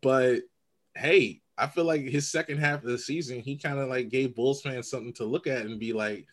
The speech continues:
"All right, all right, he's a nice young dude that hopefully in years to come can help us as we try to, you know,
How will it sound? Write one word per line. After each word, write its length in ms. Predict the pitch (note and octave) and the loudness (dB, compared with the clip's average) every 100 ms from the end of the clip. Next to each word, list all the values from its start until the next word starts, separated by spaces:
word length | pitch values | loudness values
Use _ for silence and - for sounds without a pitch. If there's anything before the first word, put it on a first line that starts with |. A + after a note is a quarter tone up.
| _ _ _ - | _ _ _ -4
"All 100 | A#2+ | 2
right, 340 | A#2 A2 B2+ - | 4 4 2 -2
all 140 | A#2+ | -2
right, 180 | B2 C3 | 0 0
he's 140 | C3 | 0
a 60 | B2+ | 0
nice 300 | A#2 B2+ B2 | 0 -4 -2
young 240 | A#2+ B2 B2 | -2 -2 -2
dude 320 | A#2 C3 A#2 | 0 0 0
that 260 | A2+ A2+ - _ _ _ - | -2 -2 -8 _ _ _ -4
hopefully 680 | C3 C#3 C#3 C3+ C3+ C3+ - _ | 2 2 2 2 2 2 -4 _
in 220 | - B2 A#2 | -4 -2 0
years 300 | C3 C#3+ C#3+ | 2 2 0
to 80 | |
come 280 | B2+ C#3 D3 | -6 -4 -4
can 180 | C#3 B2+ | -2 -4
help 320 | A#2+ C3+ C#3 | -2 -2 0
us 300 | B2+ C3 - - | 0 0 -4 -4
as 260 | A#2+ A#2+ | -4 -4
we 180 | A2+ B2 | -4 -4
try 260 | B2 C3 A#2+ | -4 -2 0
to, 260 | B2 B2 B2 _ _ - | 0 0 -4 _ _ -10
you 100 | A2+ | -8
know, 300 | A2+ A2+ | -6 -8